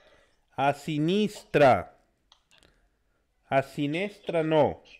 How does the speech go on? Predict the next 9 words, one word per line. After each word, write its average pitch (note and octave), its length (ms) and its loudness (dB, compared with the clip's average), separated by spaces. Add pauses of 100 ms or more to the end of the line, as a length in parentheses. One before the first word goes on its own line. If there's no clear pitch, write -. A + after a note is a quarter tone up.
a D#3+ 320 0
sinistra. C#3 1120 -2 (560)
Por C#3+ 160 2
ahí F#3 220 4
los D3+ 160 2
que D#3 120 -2
me D#3+ 140 -2
dicen A3 440 0
diritto, E3 800 -4